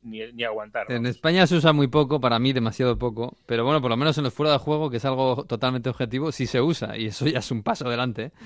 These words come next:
Speaker 2: Desde luego. Eh, pero bueno, sí, la verdad es que el Chelsea le han hecho un favor no teniendo var este, este fin de semana. Eh, eh, por cierto, bueno,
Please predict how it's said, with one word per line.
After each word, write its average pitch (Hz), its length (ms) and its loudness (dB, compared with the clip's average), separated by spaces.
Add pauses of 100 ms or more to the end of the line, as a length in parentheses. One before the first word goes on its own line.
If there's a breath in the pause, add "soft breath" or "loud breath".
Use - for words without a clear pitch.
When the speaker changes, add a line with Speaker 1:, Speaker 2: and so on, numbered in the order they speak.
(300 loud breath)
Speaker 2:
Desde 113 240 0
luego. 123 280 -2 (540 soft breath)
Eh, 123 380 4 (100)
pero 123 200 2
bueno, 135 240 4
sí, 139 200 -2
la 113 120 -6
verdad 107 160 -4
es - 80 -12
que 127 100 0
el 113 160 -4
Chelsea 131 260 -2
le 131 80 2
han 123 60 2
hecho 120 140 0
un 107 60 0
favor 120 280 2
no 113 80 0
teniendo 117 320 0
var 110 140 0
este, 107 440 -4
este 104 220 -6
fin 107 160 -6
de 107 80 -2
semana. 120 320 -4 (340 loud breath)
Eh, 135 400 6 (720)
eh, 120 260 -12 (100)
por 127 200 -4
cierto, 151 300 0
bueno, 151 300 -2